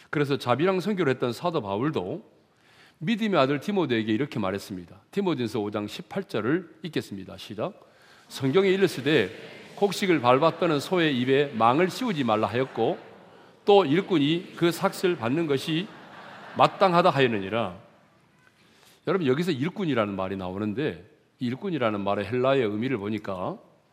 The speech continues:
고용되어 일하는 사람이라는 의미를 가지고 있습니다.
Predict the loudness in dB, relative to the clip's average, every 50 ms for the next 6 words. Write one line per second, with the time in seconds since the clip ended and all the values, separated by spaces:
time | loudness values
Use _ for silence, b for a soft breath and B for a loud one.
0 | b b b b b b b _ -4 0 2 4 4 4 2 2 2 2 2 2
1 | 2 0 0 0 0 0 0 0 -2 -6 -6 -4 -2 0 0 0 0 0 0 0
2 | 0 -2 -4 -4 -4 -4 -6 -6 -6 -8 -8 -8 -8 -8 -8 -10 -10 -14 -16 -16
3 | -18 -20